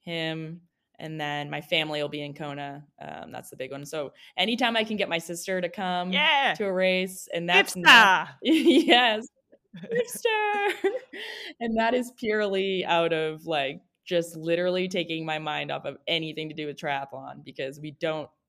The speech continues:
Speaker 1: even talk triathlon. Like, it's just constant laughing with, like, puppy videos. So
Speaker 2: Your, your circle's
Speaker 1: <laughs>
Speaker 2: pretty tight though, isn't it, H J? I feel like, um, y-, you're more on, on the scale of introvert to extrovert, you're more of the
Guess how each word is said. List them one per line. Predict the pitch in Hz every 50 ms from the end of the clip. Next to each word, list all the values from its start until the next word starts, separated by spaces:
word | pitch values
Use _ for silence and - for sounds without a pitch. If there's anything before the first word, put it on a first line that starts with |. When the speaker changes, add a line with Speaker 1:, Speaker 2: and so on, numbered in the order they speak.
| _ _ _
Speaker 1:
even | - 165 156 143 143
talk | 151 165 147 139 139 -
triathlon. | 139 139 135 131 - - 120 - - 131
Like, | 131 135 143 -
it's | - 151 143 - - - -
just | - - 143 139 139 - - - _ _ _ _ _ _ _ _
constant | - 185 156 151 156 - - 165 151 127
laughing | 143 143 143 139 - 147 143 143 139 135 139
with, | 139 135 135 135 143 - - - _ _ _ _ -
like, | 151 135 135 - - _ _ _ _
puppy | - 185 170 185 - 143
videos. | 143 139 139 143 143 123 90 80 98 156 165
So | - - 127 131 117 143 165 165 _ -
Speaker 2:
Your, | 240 330 339 330 - 427 427
your | 339 370 -
circle's | - 403 403 403 302 - - 403 -
Speaker 1:
<laughs> | -
Speaker 2:
pretty | - 311 262 220
tight | - - 208 196 196 185 151 -
though, | - 170 160 165 160 127 -
isn't | - 196 214 - 185
it, | 185 180 170 143 - - -
H | - 185 175 - -
J? | - 190 147 151 156 143
I | 147
feel | - - 254 254 254
like, | 254 262 247 240 247 - - -
um, | - 196 185 180 180 175 175 170 170 165 160 151 120 - -
y-, | - - - - - _
you're | - 208 190 208 208
more | 208 208 214 214 214 214 202
on, | 196 196 180 - -
on | 202 214
the | 214 208
scale | - - 262 247 247 233
of | 190 -
introvert | - 214 208 - - 190 202 190 160 -
to | - -
extrovert, | 180 208 - - 208 175 175 175 - -
you're | 185 185
more | 196 196 196 196 196 196
of | 190 160
the | 185 180 180 175 -